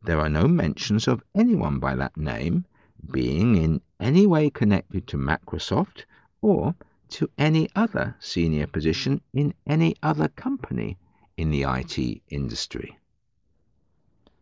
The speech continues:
Rebecca paused to let the news sink in. So, either she's completely invisible as far as the internet is concerned,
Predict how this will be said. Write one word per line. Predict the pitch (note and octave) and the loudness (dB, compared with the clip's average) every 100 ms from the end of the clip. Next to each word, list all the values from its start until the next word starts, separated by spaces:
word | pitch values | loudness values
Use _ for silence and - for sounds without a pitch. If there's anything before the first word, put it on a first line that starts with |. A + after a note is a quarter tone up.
| _ _ _ _ _ _ _ - | _ _ _ _ _ _ _ -4
Rebecca | G2 F2 D#2 - | -2 0 0 -2
paused | - - G3 D#3+ G1+ - _ _ - | -6 0 2 2 -2 -8 _ _ -10
to | C#2+ | -4
let | C#2 - | -4 -4
the | D#2+ | -4
news | D2 C#2+ C#2 C#2 | -2 0 -2 -4
sink | - D2+ C#2+ - | -6 -4 -4 -6
in. | - D3+ F#2 C#2 - _ _ _ _ _ _ _ _ _ - | -2 0 0 -4 -10 _ _ _ _ _ _ _ _ _ -16
So, | - D#3+ F2 - _ - - _ - | -2 0 0 -4 _ -20 -20 _ 2
either | C#3 B3 A#3+ C#3 | 4 4 2 -2
she's | - G2 | 0 -2
completely | - F2+ F2 - F2+ G2 - E2+ D2+ - - | 0 -2 -2 0 2 2 0 -6 -6 -8 -10
invisible | D#2 D2 C2 G#2+ F#3+ C3 - - - _ _ _ - | -6 -4 0 2 2 0 -4 -10 -10 _ _ _ -10
as | C2+ | -10
far | - C#2+ C#2 | -2 0 0
as | C#2+ C2+ | -2 -4
the | B1+ C2+ | -4 2
internet | G2 - C#2 B1 | 2 2 -2 -2
is | - B1 | -6 -8
concerned, | - C2+ - - G1+ - G3 | -8 -10 -8 -8 -8 -8 -8